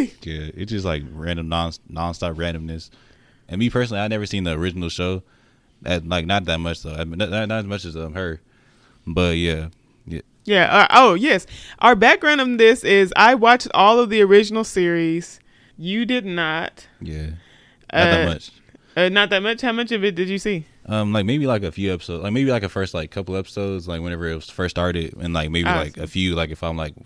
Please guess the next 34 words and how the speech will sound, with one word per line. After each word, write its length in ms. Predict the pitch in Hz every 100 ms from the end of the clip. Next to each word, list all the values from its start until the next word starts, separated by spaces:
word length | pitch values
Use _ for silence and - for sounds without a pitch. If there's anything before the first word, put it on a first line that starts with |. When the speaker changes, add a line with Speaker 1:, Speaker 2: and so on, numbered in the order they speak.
| _
Speaker 1:
walking 260 | 80 85 82
into 200 | 82 85
you 100 | 82
watching 260 | 85 87 82
it, 140 | - _ -
Speaker 2:
Yeah. 140 | 175 170
Speaker 1:
whatever. 260 | 160 165 - _ -
Speaker 2:
Uh, 320 | 180 170 160 -
and 160 | 196 202
I 120 | 226
watched 260 | 220 220
the 120 | 214 185
complete 440 | 190 190 196 185
series 800 | 180 175 175 165 165 - - _ _ _
front 200 | 165 151
to 60 | 151
back, 640 | 135 143 139 135 - - -
and 680 | 160 160 156 156 151 147 - - _ -
that 300 | 151 247 -
show 340 | 339 247 190
got 500 | 151 180 170 170 - - _ -
completely 880 | 165 156 - 202 202 175 170 160
just 240 | 143 160 - -
out 300 | 175 190 -
there 420 | 165 160 151 160 -
with 220 | 160 165
their 140 | 165
storylines, 960 | 160 - 175 180 190 180 180 180 180 170
with 260 | 165 160 - - - _ -
just 240 | 165 196 -
everything 720 | 202 202 175 202 196 196 196
that 120 | 180
they 160 | 180 175
did. 460 | 165 185 190 196